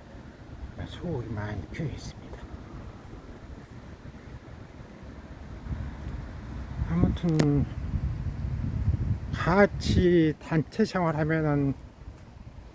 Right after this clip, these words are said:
그 자기가 하기 싫어도 맞춰서 해야 되니까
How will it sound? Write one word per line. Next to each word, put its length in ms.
그 100
자기가 560
하기 220
싫어도 320
맞춰서 500
해야 200
되니까 560